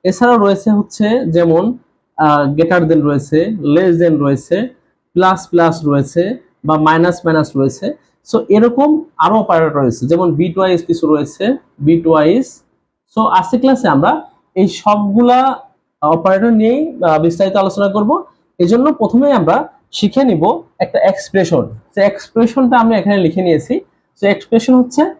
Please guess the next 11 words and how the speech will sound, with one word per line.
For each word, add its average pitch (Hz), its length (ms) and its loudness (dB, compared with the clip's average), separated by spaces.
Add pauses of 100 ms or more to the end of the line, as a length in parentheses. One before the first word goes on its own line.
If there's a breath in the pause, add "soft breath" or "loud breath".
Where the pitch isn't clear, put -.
(240)
একটা 165 220 0
প্রোগ্রামিং 214 680 2
এর 254 180 2
জন্য 160 460 0
আমরা 175 200 0
যে 190 220 -2
স্টেটমেন্টগুলো 214 580 -2
ব্যবহার 160 300 2
করি 143 180 -2
বা 156 80 2
একটা 214 360 0